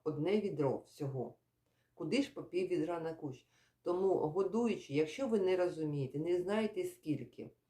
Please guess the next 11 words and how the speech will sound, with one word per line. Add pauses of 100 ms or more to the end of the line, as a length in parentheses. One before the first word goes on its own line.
(680)
найкраще, (380)
м,
дайте
менше. (920)
Якщо
ви
не
знаєте,
спробуйте
дати
менше.